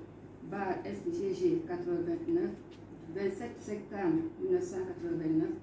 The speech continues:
portant statut des universités et instituts supérieurs en République de Guinée. Vu l'arrêté numéro quarante quatre-vingts du mers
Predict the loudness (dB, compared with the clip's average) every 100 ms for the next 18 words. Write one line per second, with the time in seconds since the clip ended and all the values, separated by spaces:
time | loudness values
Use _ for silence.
0 | -12 -18 -12 -6 -6 -4 -6 -6 -4 -2
1 | 0 0 0 -2 2 4 8 10 10 6
2 | 0 -4 -2 2 2 2 -2 -4 -2 -2
3 | 0 6 8 8 4 0 -12 -16 -8 2
4 | 4 6 6 4 0 2 4 6 6 2
5 | -6 -12 -16 -16 -16 -16 -12 -6 -2 2
6 | 2 4 2 6 6 4 -2 -12 -4 2
7 | 6 6 6 4 0 0 0 -2 -4 -2
8 | 2 4 2 0 -6 -14 -16 -16 -14 0
9 | 8 10 8